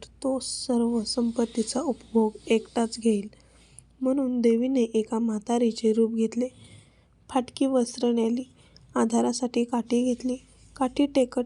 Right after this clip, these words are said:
टेकत ती राणीच्या महालाच्या दाराशी आली. तिला पाहताच एक दासी पुढे आली. तिने म्हातारीला विचारले, "कोण ग बाई तू? कुठून आलीस? काय काम काढलंस? तुझं नाव काय? गाव काय?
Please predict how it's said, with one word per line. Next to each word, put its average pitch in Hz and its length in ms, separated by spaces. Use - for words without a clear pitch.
टेकत 247 240
ती 247 100
राणीच्या 233 480
महालाच्या 233 580
दाराशी 233 480
आली. 233 360
तिला 262 200
पाहताच 247 760
एक 247 200
दासी 226 320
पुढे 226 340
आली. 214 280
तिने 247 240
म्हातारीला 233 580
विचारले, 226 560
"कोण 233 280
ग 240 160
बाई 233 240
तू? 233 260
कुठून 247 360
आलीस? 226 460
काय 240 340
काम 254 300
काढलंस? 220 600
तुझं 233 600
नाव 226 220
काय? 233 560
गाव 220 220
काय? 226 200